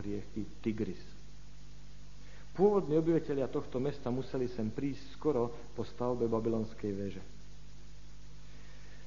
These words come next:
A pretože ľudia, ktorí ostávali, boli Babyloniania nielen pôvodom, ale zrejme aj povahou, skoro aj toto mesto sa stalo symbolom bezbožnosti, zatvrdilosti, sebectva a odpadnutia od Boha.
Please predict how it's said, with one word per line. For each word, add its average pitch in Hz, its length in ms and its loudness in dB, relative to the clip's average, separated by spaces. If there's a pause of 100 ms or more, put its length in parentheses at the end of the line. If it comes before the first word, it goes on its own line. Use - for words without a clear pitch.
A - 80 0
pretože 175 400 6 (720)
ľudia, 127 320 4
ktorí 117 240 0
ostávali, 143 480 0
boli 139 160 6
Babyloniania 143 640 6
nielen 131 480 2
pôvodom, 147 560 2
ale 110 240 -2
zrejme 104 320 0
aj 98 80 -2
povahou, 135 560 -2 (400)
skoro 165 240 6
aj 127 240 4
toto 160 240 2
mesto 120 320 0
sa 107 160 -4
stalo 110 320 0
symbolom 110 400 2
bezbožnosti, 123 800 0 (560)
zatvrdilosti, 117 800 0 (400)
sebectva 107 560 -2 (640)
a - 80 -6
odpadnutia 98 640 -2
od 90 80 -4
Boha. 92 260 -4